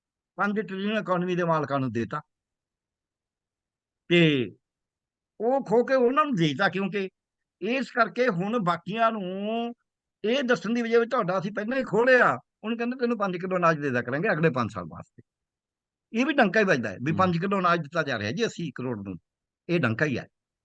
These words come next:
Speaker 1: ਤੇ ਉਹ ਜਿਹੜਾ ਹੈਗਾ ਟ੍ਰਿਲੀਅਨ ਇਕਨੋਮੀ ਉਹ ਹੈ। ਆ ਇੱਕ ਪੰਜਾਬੀ 'ਚ ਅਖਾਣ ਹੈ, ਮੈਂ ਉਹ ਕਹਿ ਕੇ ਆਪਦੀ ਗੱਲ
Speaker 2: ਹਾਂਜੀ,
Speaker 1: ਖਤਮ ਕਰਾਂਗਾ।
Speaker 2: ਠੀਕ ਹੈ।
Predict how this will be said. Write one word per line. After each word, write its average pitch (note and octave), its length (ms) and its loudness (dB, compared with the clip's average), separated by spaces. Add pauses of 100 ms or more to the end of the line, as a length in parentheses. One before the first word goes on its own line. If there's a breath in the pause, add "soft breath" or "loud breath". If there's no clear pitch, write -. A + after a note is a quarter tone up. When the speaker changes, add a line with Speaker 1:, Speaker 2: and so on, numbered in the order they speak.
Speaker 1:
ਤੇ C3 320 -2 (360)
ਉਹ G#3 200 0
ਜਿਹੜਾ E3 200 0
ਹੈਗਾ C#3 220 0
ਟ੍ਰਿਲੀਅਨ G3 440 -2
ਇਕਨੋਮੀ B2+ 340 -2
ਉਹ G#2+ 240 -4
ਹੈ। E3+ 100 -4 (260 soft breath)
ਆ C#3+ 60 -2
ਇੱਕ D3 180 -4
ਪੰਜਾਬੀ D3 360 -2
'ਚ C#3+ 80 -6
ਅਖਾਣ B2 320 0
ਹੈ, A#2 60 -2
ਮੈਂ B2+ 120 -2
ਉਹ B2+ 120 -6
ਕਹਿ B2 140 -8
ਕੇ B2 80 -6
ਆਪਦੀ A2+ 180 -6
ਗੱਲ A#2+ 80 -2
Speaker 2:
ਹਾਂਜੀ, G#2+ 200 -4
Speaker 1:
ਖਤਮ F2+ 140 -8
ਕਰਾਂਗਾ। G2 320 -6
Speaker 2:
ਠੀਕ - 140 -8
ਹੈ। F#2+ 60 -16